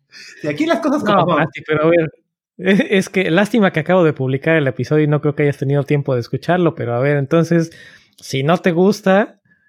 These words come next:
Speaker 2: pues, ¿por qué lo sigues haciendo? Digo, siempre debe de haber la opción de,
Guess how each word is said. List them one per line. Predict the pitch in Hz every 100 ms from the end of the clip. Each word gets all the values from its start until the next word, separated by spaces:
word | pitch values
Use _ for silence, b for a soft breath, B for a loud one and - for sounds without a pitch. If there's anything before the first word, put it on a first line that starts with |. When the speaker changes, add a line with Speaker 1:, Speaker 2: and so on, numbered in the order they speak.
| _ _ _ _ _ _ _ _ _ _ - - 147 139 131
Speaker 2:
pues, | 127 127 - -
¿por | 131 123
qué | 151
lo | 156
sigues | 147 156 156 143
haciendo? | 180 226 226 165
Digo, | 165 156
siempre | 165 160 170
debe | 160 160
de | 143
haber | 151
la | 151
opción | 147 - 151 151
de, | 139 127 127